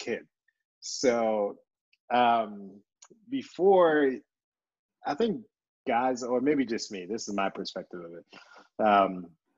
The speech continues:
for nine months, we're just kind of in, in, uh, denial that something's happening. We're just kinda like, "Oh, well, you know,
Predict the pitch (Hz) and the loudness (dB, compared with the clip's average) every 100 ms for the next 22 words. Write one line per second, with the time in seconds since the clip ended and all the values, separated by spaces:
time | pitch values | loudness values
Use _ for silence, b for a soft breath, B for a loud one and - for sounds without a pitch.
0 | _ _ _ _ - - 139 123 139 170 | _ _ _ _ -18 0 2 4 4 6
1 | 135 127 147 143 135 113 131 - 139 120 | 4 4 2 -2 -4 -2 -4 -4 -4 -2
2 | 117 107 110 101 95 - _ 113 104 98 | -4 -4 -6 -6 -12 -18 _ -14 -10 -6
3 | 95 92 101 107 107 101 90 85 90 82 | -6 -4 -4 0 0 0 -4 -6 -12 -12
4 | - 101 98 92 87 101 90 - 73 _ | -8 -6 -6 -10 -8 -2 -2 -4 -20 _
5 | - 107 117 - 113 107 98 98 175 190 | -10 -4 -4 -4 -2 -2 -2 2 4 6
6 | 170 170 165 139 131 | 4 2 -2 -2 -4